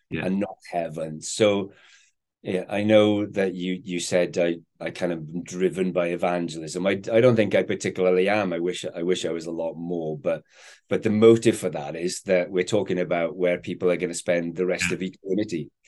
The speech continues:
Speaker 1: Yeah.
Speaker 2: And so when, as churches, we get caught up in all the other stuff,
Speaker 1: Yeah.
Speaker 2: and that's not the main priority, seeing people saved, we've, we've lost our way. And
Speaker 1: Yeah.
Speaker 2: so,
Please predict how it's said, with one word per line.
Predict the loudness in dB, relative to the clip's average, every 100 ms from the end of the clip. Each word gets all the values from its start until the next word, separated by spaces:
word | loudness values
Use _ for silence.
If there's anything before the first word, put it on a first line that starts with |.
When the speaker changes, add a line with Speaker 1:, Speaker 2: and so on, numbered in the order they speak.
| -16 -8
Speaker 1:
Yeah. | -8 -10 _ -14 -10
Speaker 2:
And | 0
so | 6 6 6 0 -6 -16 _ _
when, | 0 6 8 8
as | 4
churches, | 0 0 0 0 -4 -2
we | -2
get | 0 0
caught | 0 0 2 4
up | 2 2
in | 4
all | 8 8 6
the | 4 4
other | 4 0
stuff, | -2 -4 -2 -2 -6 -10 -14 -14 _ _ _
Speaker 1:
Yeah. | -8 -8 -4
Speaker 2:
and | -2 -2 0
that's | 4 4 2 0
not | 2 4 2
the | 0
main | 2 0 -2
priority, | 2 4 6 4 2 -6
seeing | -6 -4 -2 -2
people | -4 -4 -6
saved, | -2 -4 -4 -6
we've, | -4 -4 -6 _ _ -20 -20 -4
we've | 2 8
lost | 6 8
our | 4 6
way. | 4 4 2 -8 _ -12
And | -6 -6
Speaker 1:
Yeah. |
Speaker 2:
so, | 0 0